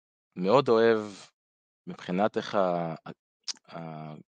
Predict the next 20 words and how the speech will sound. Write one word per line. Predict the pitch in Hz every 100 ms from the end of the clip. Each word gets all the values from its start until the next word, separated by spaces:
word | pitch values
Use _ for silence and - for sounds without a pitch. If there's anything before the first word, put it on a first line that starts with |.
| _ _
איך | -
אני | 85
אסביר | - 107
את |
זה, | 95
הגישה | 80 - 135
שלו | - 127
למשחק, | 90 - 123 117
העובדה | 85 87
שהוא | 110 104
חי | - - 120
את | 113
המשחק | 92 82 - 76 73
כל |
כך | 73
הרבה. | 78 76
אני | 98
אוהב | 135 123
לראות | 113 117
שחקנים | 113 95 98 127